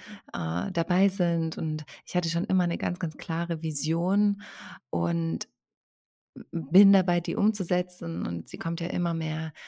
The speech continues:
und immer mehr ans Tageslicht, was, äh,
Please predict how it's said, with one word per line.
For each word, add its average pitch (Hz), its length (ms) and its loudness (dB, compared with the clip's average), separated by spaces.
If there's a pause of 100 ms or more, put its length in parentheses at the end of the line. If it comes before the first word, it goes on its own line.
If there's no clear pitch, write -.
(220)
und 165 120 -4
immer 165 140 0
mehr 160 140 0
ans 160 160 -4
Tageslicht, 160 800 -4 (240)
was, 151 680 -4
äh, 156 220 -2